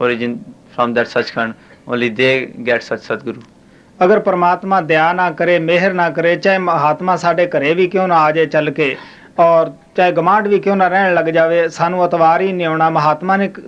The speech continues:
Speaker 2: ਤਾਂ ਘਰੇ ਆ ਕੇ ਨਹੀਂ ਕਹਿਣਾ ਕਿ ਮੈਂ ਮਹਾਤਮਾ ਹੈ। ਲਾਲ ਕਦੇ ਵੀ ਆਪਣਾ ਮੁੱਲ ਨਹੀਂ ਦੱਸਦਾਗਾ, ਜੌਹਰੀ ਪਰਖਦੇ ਆ ਉਸ ਨੂੰ।
Speaker 1: If God doesn't shower grace on us, we cannot get any benefit from the Mahatma।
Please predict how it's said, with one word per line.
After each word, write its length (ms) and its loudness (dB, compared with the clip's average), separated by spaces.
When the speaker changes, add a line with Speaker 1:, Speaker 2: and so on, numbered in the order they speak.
Speaker 2:
ਤਾਂ 100 2
ਘਰੇ 280 2
ਆ 100 2
ਕੇ 140 -2
ਨਹੀਂ 140 -4
ਕਹਿਣਾ 240 0
ਕਿ 100 -4
ਮੈਂ 160 -2
ਮਹਾਤਮਾ 500 0
ਹੈ। 260 -2
ਲਾਲ 360 4
ਕਦੇ 280 2
ਵੀ 120 2
ਆਪਣਾ 300 0
ਮੁੱਲ 240 2
ਨਹੀਂ 160 0
ਦੱਸਦਾਗਾ, 440 2
ਜੌਹਰੀ 300 4
ਪਰਖਦੇ 380 0
ਆ 60 2
ਉਸ 120 -4
ਨੂੰ। 140 -6
Speaker 1:
If 40 0
God 60 -6
doesn't 420 2
shower 440 0
grace 40 -4
on 440 0
us, 0 -
we 200 -6
cannot 300 0
get 340 -4
any 160 -4
benefit 140 0
from 360 -4
the 140 -4
Mahatma। 420 -4